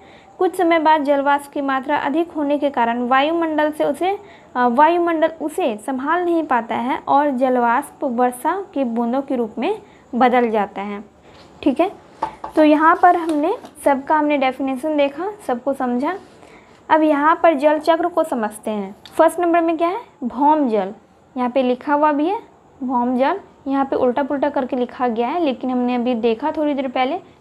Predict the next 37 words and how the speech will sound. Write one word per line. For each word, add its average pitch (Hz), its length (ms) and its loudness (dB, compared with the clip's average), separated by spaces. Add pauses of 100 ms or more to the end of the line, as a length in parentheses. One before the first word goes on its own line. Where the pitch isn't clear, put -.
(200)
सबको 302 340 2
सही 285 360 0
से 311 120 2
लिख 294 220 -2
के 339 100 -2
और 339 120 2
उसका 311 200 -2
definition 269 680 -2
भी 214 80 0
देखा। 202 380 -6 (540)
तो 311 60 2
ये 294 120 4
पहला 285 320 2
है 330 140 2
भौम 254 440 0
जल। 262 240 0 (400)
भौम 285 280 2
जल 320 160 4
यानी 277 240 -2
कि 269 160 -6
भूमि 302 400 0
के 349 100 -2
अंदर 240 280 -2
का 214 160 -4
जल, 202 260 -4 (280)
और 285 140 6
दूसरा 302 360 2
है 359 160 2
वाष्प, 220 720 0 (260)
यहाँ 247 220 -2
पे 247 160 -4
क्या 277 160 -2
है? 370 120 -2 (240)
वाष्प। 220 720 -2 (520)
तीसरा 285 300 2
है 392 180 0
संघनन, 247 680 -2